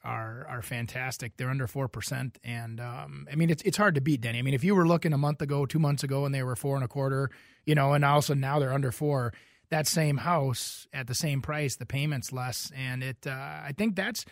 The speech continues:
just a few of those things, and there's just a, it, it's getting people out there again and pushing. So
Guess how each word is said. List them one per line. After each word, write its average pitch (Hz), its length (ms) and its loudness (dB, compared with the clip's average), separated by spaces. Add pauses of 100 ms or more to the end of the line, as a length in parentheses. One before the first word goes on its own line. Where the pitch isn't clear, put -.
(320)
just 277 260 0
a - 60 -2
few 247 200 0
of 202 80 4
those 170 220 0
things, 220 320 -2
and 147 160 0
there's 131 160 -2
just 160 180 -8
a, 147 260 -6
it, 139 140 -12 (320)
it's 143 140 -6
getting 196 180 4
people 185 240 0
out 214 160 -4
there 147 120 -2
again 120 220 -2
and 131 100 -2
pushing. 147 380 -4
So 139 260 -2